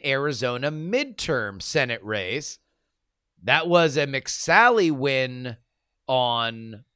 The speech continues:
election night, and yet it was Kyrsten Sinema getting sworn in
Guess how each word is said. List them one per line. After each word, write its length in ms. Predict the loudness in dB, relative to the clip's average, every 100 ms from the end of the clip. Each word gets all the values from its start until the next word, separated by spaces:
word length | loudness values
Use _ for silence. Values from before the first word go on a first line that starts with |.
| -6
election 600 | 2 4 4 0 -2 -2
night, 420 | -4 -2 -6 -10 _ _ _ _ _ _
and 300 | 0 0 -2
yet 440 | 2 4 4 2 -2
it 180 | -8 -6
was 200 | -6 -8
Kyrsten 480 | -6 -4 -4 -6 -12
Sinema 720 | -4 0 2 2 0 -2 -2
getting 380 | 0 0 -2 -6
sworn 560 | -10 -8 -6 -6 -6
in 460 | -6 -8 -12 -16